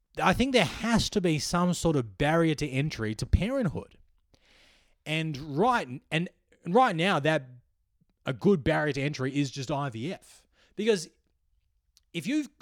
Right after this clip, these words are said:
if you're going through I V F, I think you are demonstrating a lot of the qualities that will make you a very good parent. If you're going through I V F, firstly, you got money. That's good.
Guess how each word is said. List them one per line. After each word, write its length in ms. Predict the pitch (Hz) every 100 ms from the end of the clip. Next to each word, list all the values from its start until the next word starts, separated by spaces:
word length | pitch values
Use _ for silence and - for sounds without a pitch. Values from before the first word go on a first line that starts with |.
| _
if 120 | 160 156
you're 120 | 269
going 240 | 240 220
through 180 | 180 185
I 180 | 156 151
V 240 | 120 113
F, 420 | 131 98 170 - -
I 160 | 147 160
think 280 | 202 190
you 180 | 151 160
are 60 | 135
demonstrating 1200 | 110 151 160 165 156 - 127 135 143 104 101 214 - - _ _ - -
a 140 | 113 127
lot 340 | 123 147 156 -
of 260 | 127 110
the 80 | 113
qualities 800 | - - 151 151 151 131 113 104
that 220 | 117 123
will 180 | 120 135
make 400 | 123 117 123 -
you 80 | 151
a 60 |
very 220 | 117 90 98
good 160 | 143
parent. 580 | - 220 285 185 - - _ _ _ _ _ _ _ _ _ -
If 100 | 139
you're 120 | 175
going 180 | 226 311
through 140 | 226
I 140 | 151
V 120 | 131 123
F, 140 | 127
firstly, 520 | - 277 285 - 135
you 140 | 104 110
got 260 | 123 117
money. 440 | 98 90 107 240 _ _ _ - _ _ _ _ _ _ _ _ _ -
That's 320 | 117 175 -
good. 380 | - 95 131